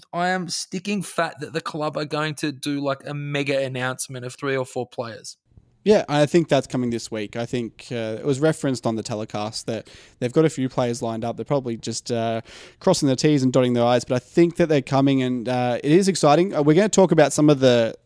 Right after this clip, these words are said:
Speaker 2: the rumours in the, in the next segment. Um, we'll just, im-, you know, uh,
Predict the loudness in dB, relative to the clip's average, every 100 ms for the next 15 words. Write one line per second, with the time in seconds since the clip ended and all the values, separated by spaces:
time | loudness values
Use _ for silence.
0 | _ -6 -2 2 4 4 2 -2 -4 -12
1 | -20 -18 -8 -4 -2 0 -2 -2 -6 -6
2 | -6 -8 -8 _ -20 -20 _ -12 -8 -8
3 | -8 -6 -4 0 0 0 -6 -2 -2 -4
4 | -6 -6 -6 -10 -18 _ -10 -8 -8